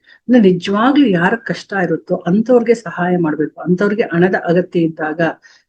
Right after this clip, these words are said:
ಖಂಡಿತವಾಗ್ಲೂ ಸಹಾಯ ಮಾಡ್ಬೇಕು. ಆದ್ರೆ ಯಾರೆಲ್ಲ ಮೋಜು ಮಸ್ತಿನಲ್ಲಿ ದುಡಿತಾ, ಯಾರೆಲ್ಲ ಮೋಜು ಮಸ್ತಿನಲ್ಲಿ ಕಾಲ ಕಳೀತಾ ಇರ್ತಾರೋ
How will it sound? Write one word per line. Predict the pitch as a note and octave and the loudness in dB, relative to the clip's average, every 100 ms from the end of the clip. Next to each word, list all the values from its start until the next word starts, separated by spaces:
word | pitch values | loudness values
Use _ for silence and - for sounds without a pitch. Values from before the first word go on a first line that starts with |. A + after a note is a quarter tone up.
| _ | _
ಖಂಡಿತವಾಗ್ಲೂ | F3 G3+ A3 G3 F#3 | 4 4 2 2 0
ಸಹಾಯ | G3 E3+ F3 D#3+ | -2 -6 -4 -2
ಮಾಡ್ಬೇಕು. | D#3+ D3+ D3+ - | -2 -2 -4 -2
ಆದ್ರೆ | E3 F3 E3 D#3+ D#3+ - _ _ _ _ _ - | 0 0 2 0 -2 -4 _ _ _ _ _ 0
ಯಾರೆಲ್ಲ | F3 F3+ F#3 A#3+ B3 | 2 4 4 4 4
ಮೋಜು | F#3 F#3 G3 F3+ | 4 4 4 4
ಮಸ್ತಿನಲ್ಲಿ | F3 - F3+ E3+ E3+ | 4 2 2 4 2
ದುಡಿತಾ, | D#3+ E3 E3 D#3 - _ _ _ _ _ E3+ | 0 -2 -2 -4 -6 _ _ _ _ _ -2
ಯಾರೆಲ್ಲ | F3+ G#3+ C4 | 2 2 4
ಮೋಜು | G3 F#3+ G3+ | 2 2 0
ಮಸ್ತಿನಲ್ಲಿ | F#3+ F3+ - F#3 F3 | -2 -2 -2 0 0
ಕಾಲ | - E3 F3+ | -4 -4 -4
ಕಳೀತಾ | F3+ E3 D#3 D#3+ | 0 -2 -2 -6
ಇರ್ತಾರೋ | D#3 D#3+ D#3 | -6 -2 0